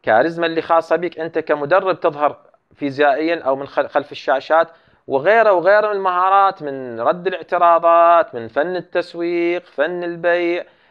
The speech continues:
المهارات الشخصية المتعلقة بالبراندنج، العلامة التجارية اللي أنت تجعلها لنفسك كبراند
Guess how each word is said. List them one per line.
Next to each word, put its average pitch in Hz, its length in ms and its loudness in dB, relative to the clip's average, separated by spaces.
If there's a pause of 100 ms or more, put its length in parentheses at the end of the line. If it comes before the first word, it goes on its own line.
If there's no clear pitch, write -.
(120)
المهارات 127 800 0
الشخصية - 340 -10
المتعلقة 165 760 -2 (200)
بالبراندنج، 156 640 0
العلامة 156 480 0
التجارية 160 560 0
اللي 151 120 -6
أنت 156 120 -8
تجعلها 143 400 -2
لنفسك 156 400 -8
كبراند 147 560 -2